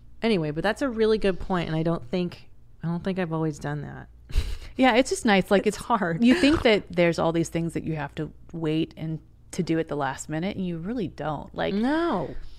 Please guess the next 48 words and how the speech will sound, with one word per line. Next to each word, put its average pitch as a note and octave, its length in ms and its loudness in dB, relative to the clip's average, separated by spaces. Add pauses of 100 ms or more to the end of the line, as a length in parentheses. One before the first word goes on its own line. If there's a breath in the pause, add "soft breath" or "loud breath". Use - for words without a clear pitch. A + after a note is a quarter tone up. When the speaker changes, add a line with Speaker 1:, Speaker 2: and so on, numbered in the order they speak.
(260 soft breath)
Speaker 2:
I - 140 -4
remember D4+ 340 4
when G3+ 160 2
we G3 80 2
used G#3 160 0
to E3 220 2
do D#3+ 260 -2
anything, E3+ 540 2
we'd F3 160 4
have E3 180 -6
any E3+ 160 0
kind E3+ 220 -2
of E3 40 -4
family D#3+ 300 -2
event D#3 180 -2
in D3+ 60 -4
my D3+ 80 -6
house, - 320 -8
my D#3 80 -4
mom D#3 300 -4
would E3 120 -4
wait D#3 200 -2
until, - 180 -10
like, C#3+ 220 -8
the D#3 120 -4
last D3 720 -6
minute D#3+ 380 -4
to - 100 -18
take - 180 -10
a - 40 -18
shower C#3+ 300 -2
and D#3+ 120 -10
get - 120 -14
ready. - 220 -4
Speaker 1:
<gasps> - 960 -8
That's C#4 200 -8
terrible. D4+ 580 -2
Speaker 2:
Terrible. C#4+ 920 4
And G#3 180 0
then C#4 160 2
you're, A3+ 140 0
like, E3+ 260 -2
late D#4 380 0
and F#3+ 100 -8
you're, D#3+ 100 -6
like, D3+ 220 -4
all E3 160 0
hot, F#3+ 680 0